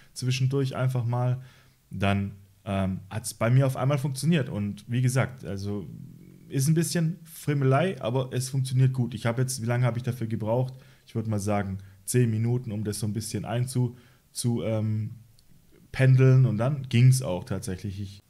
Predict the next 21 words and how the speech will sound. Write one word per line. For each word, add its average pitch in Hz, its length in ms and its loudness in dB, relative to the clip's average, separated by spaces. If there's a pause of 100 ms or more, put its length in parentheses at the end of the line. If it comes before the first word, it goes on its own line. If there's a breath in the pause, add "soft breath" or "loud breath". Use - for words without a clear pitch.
(160)
so, 107 300 4
und 101 100 4
hier 104 140 -2
sind 110 140 -2
wir 107 80 0
jetzt 104 160 -8
im 101 100 -2
Fleamarkt. 120 560 0
Das 101 140 -6
hab 101 80 -2
ich 104 140 -6
vorher 107 240 0
schon 101 140 -4
aufgenommen, 131 500 0
wie 107 120 0
gesagt, 101 300 -2
wo 92 120 -4
ich 87 80 -6
selber 107 260 0
getestet 107 480 -4
hab. 104 240 -2